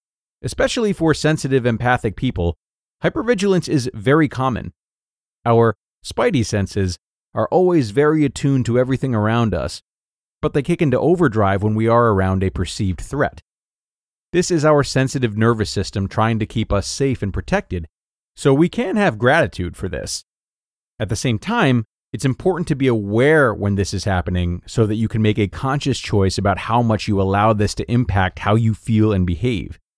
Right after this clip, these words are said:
With awareness comes choice and freedom. As we discussed in session with my client, there are some tools that can help you create some freedom for you as well. Number one, prepave for success.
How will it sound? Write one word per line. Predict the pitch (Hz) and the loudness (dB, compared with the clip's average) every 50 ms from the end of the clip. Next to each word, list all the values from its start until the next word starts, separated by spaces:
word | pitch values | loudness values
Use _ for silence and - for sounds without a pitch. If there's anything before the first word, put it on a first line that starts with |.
| _ _ _ _ _ _ _ _ _ _ - | _ _ _ _ _ _ _ _ _ _ -8
With | - 92 | -6 -4
awareness | 95 95 113 147 165 160 135 127 - - | -2 2 4 4 4 4 4 2 0 -2
comes | - - 101 85 - | -2 -2 -2 -2 -4
choice | - - - 139 127 113 - - | -6 -2 0 2 2 2 0 -2
and | 78 95 90 85 | -2 -4 -4 -4
freedom. | - - 143 139 117 90 - - - _ _ _ _ _ _ _ _ _ _ _ _ _ _ _ - | -4 -4 -2 -2 -2 -2 -4 -8 -10 _ _ _ _ _ _ _ _ _ _ _ _ _ _ _ -6
As | 98 87 90 | -4 -2 0
we | 110 107 | 0 0
discussed | 104 - - - 160 147 - - | 0 -2 0 0 0 0 0 0
in | 131 120 | -2 -2
session | 110 - 143 131 117 - 127 120 | 0 2 2 2 2 0 0 0
with | 117 113 107 | 0 0 0
my | 107 104 | -2 -2
client, | - - 135 131 120 110 110 - _ _ _ _ _ _ _ _ _ | -2 -2 -2 0 0 0 -2 -4 _ _ _ _ _ _ _ _ _
there | - 120 131 | 0 2 4
are | 127 147 151 139 | 4 4 4 2
some | - - 151 170 185 165 | 2 2 0 0 0 0
tools | - 185 151 117 117 123 117 - | 0 0 2 2 2 0 0 0
that | 120 110 | 0 0
can | - 113 | 0 0
help | 104 120 117 - - | 0 0 0 0 -2
you | 120 | -4
create | 113 - - 117 107 104 104 - | -4 -2 -2 0 0 0 0 -2
some | - - 107 101 | -2 -2 -2 -2
freedom | - - 120 117 107 107 101 95 | -2 0 2 2 2 2 0 0
for | - 113 120 | -2 -2 -2
you | 156 175 147 92 85 | 0 0 2 2 2
as | 90 87 | 2 2
well. | 98 90 78 50 - - _ _ _ _ _ _ _ _ _ _ _ _ _ _ _ _ _ _ _ - | 0 0 -2 -4 -8 -14 _ _ _ _ _ _ _ _ _ _ _ _ _ _ _ _ _ _ _ -4
Number | 165 180 175 151 | -2 2 2 2
one, | 113 104 95 87 78 67 67 - _ _ _ _ _ _ _ _ _ _ _ _ | 2 2 0 -2 -4 -6 -12 -14 _ _ _ _ _ _ _ _ _ _ _ _
prepave | - - 180 196 - - 120 107 101 98 101 107 113 - | -2 -2 0 0 0 2 2 2 4 2 2 0 -4 -6
for | - - - 104 95 | -10 -4 -2 -2 -2
success. | 92 - 104 - - - 151 127 78 - - - | -2 -4 -6 -6 -4 -4 -2 -4 -4 -6 -8 -12